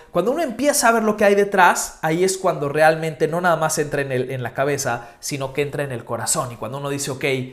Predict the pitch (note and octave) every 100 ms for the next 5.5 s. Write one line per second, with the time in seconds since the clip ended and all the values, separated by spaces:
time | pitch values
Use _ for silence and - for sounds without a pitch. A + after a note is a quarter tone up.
0 | - _ _ D3 D3+ D3+ D#3+ C#3+ C#3 C#3
1 | C3 A#2+ A#2 B2 C#3+ C#4+ G#3+ E3+ F3 G#3+
2 | B3 - - - - _ _ _ _ _
3 | _ _ - B3+ C#4 C#4+ C#4 G#3 - C4
4 | C#4+ A#3+ A3+ G#3+ F3 G#3 G#3 F#3 - F#3+
5 | D3 - A#2 B2 D3